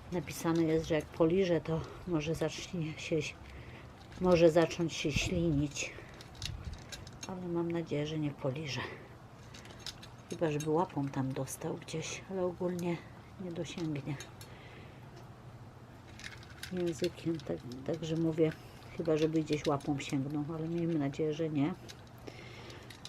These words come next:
Więc znalazł sobie tutaj takie legowisko, które mu dałam, i już wziął jako swoje.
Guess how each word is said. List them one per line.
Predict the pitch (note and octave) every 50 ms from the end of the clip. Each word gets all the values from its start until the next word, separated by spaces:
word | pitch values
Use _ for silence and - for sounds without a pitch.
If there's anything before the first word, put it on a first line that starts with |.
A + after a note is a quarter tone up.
| - - - -
Więc | F#3+ F3+ F3 -
znalazł | - G#3 A3+ A#3 A#3 A3+ G#3+ G3+ G3 F#3+ -
sobie | - - F#3 E3+ E3+ F#3 F3
tutaj | - - F#3 - - G3 F3+
takie | - - F#3+ F3+ - - A3 G3
legowisko, | G3+ G3+ F3+ G3 G3 F#3 F3+ F#3 F3 - - - - - F#3+ G3+ A3 B3+ A#3+ - - - - - - - - - - -
które | - - G#3 F#3+ G#3 G3+
mu | G3+ G3 G#3
dałam, | G3 G3 G3 G3+ G#3+ A#3 B3+ C4 B3 A#3
i | A3 A3
już | A3 A3 A3+ A3 - -
wziął | - F#3+ A3+ A3 A3+ A#3
jako | A3+ A3 A3 - B3+
swoje. | B3+ - - - C#4+ C#4+ A#3+ F3 D3+ C#3+